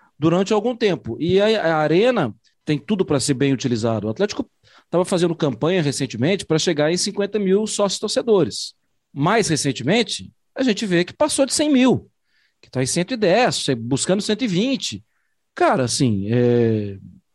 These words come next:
é, parece ser sustentável, sabe? Parece que é um negócio que vai, que vai dar resultado. Sem contar, já falamos aqui pro nosso ouvinte algumas vezes, e acho que a gente vai ter uma audiência muito boa com a torcida do Atlético nesse,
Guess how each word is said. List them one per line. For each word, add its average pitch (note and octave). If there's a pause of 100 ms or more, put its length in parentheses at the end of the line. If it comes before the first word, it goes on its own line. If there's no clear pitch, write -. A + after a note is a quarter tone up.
(880)
é, C3+
parece C#3
ser F3+
sustentável, A3
sabe? D3
Parece A#2
que -
é D3
um D#3+
negócio G3
que A3+
vai, A#3 (340)
que -
vai F#3
dar G3+
resultado. G#3+
Sem A3+
contar, A#3+
já F#3
falamos D3+
aqui F#3+
pro G3+
nosso C#3
ouvinte C#3
algumas C3
vezes, F3+ (400)
e D#3
acho D3+
que C#3
a -
gente B2+
vai B2+
ter C3+ (240)
uma C3
audiência C3+
muito C3+
boa C3+
com C#3+
a C3
torcida B2+
do A#2+
Atlético B2+
nesse, B2